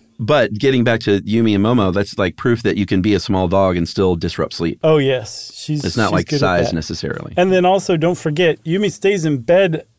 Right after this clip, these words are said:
Speaker 2: to let Momo sleep in. That's how, that's how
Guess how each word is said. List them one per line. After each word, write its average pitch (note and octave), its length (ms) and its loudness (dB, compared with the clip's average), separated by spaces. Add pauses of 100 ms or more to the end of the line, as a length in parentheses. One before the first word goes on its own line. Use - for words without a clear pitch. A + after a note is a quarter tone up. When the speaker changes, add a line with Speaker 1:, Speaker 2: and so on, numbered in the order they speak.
(160)
Speaker 2:
to E3 120 0
let E3+ 320 2
Momo D#3+ 420 2
sleep E3 520 -4
in. D#3+ 440 0 (680)
That's G3 240 2
how, F#3 420 2 (160)
that's E3+ 220 0
how F3 380 0